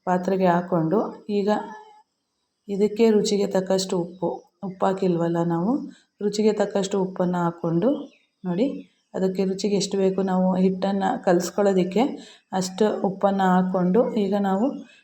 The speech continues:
ಗೋಧಿ ಹಿಟ್ಟನ್ನು ಹಾಕ್ತಿದ್ದೀನಿ. ನಮ್ಗೆ ಎಷ್ಟು ಕನ್ಸಿಸ್ಟೆನ್ಸಿ ಬೇಕು ಮತ್ತು ನಮ್ಗೆ ಎಷ್ಟು ಜನಕ್ಕೆ ಬೇಕು ಅಷ್ಟು ಆಗೋಷ್ಟು, ಆ, ಸೊಪ್ಪನ್ನು ತಗೋಬೇಕು, ಜೊತೆಗೆ, ಆ, ಗೋಧಿ ಹಿಟ್ಟನ್ನು ತಗೋಬೇಕು. ಇದನ್ನು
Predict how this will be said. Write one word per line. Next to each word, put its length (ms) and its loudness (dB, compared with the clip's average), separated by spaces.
ಗೋಧಿ 260 4
ಹಿಟ್ಟನ್ನು 420 2
ಹಾಕ್ತಿದ್ದೀನಿ. 640 2
ನಮ್ಗೆ 300 2
ಎಷ್ಟು 280 0
ಕನ್ಸಿಸ್ಟೆನ್ಸಿ 760 -2
ಬೇಕು 320 -2
ಮತ್ತು 280 0
ನಮ್ಗೆ 260 2
ಎಷ್ಟು 200 -2
ಜನಕ್ಕೆ 460 2
ಬೇಕು 360 0
ಅಷ್ಟು 340 -2
ಆಗೋಷ್ಟು, 680 -2
ಆ, 120 0
ಸೊಪ್ಪನ್ನು 500 0
ತಗೋಬೇಕು, 500 0
ಜೊತೆಗೆ, 480 4
ಆ, 140 2
ಗೋಧಿ 260 2
ಹಿಟ್ಟನ್ನು 440 2
ತಗೋಬೇಕು. 680 0
ಇದನ್ನು 640 -2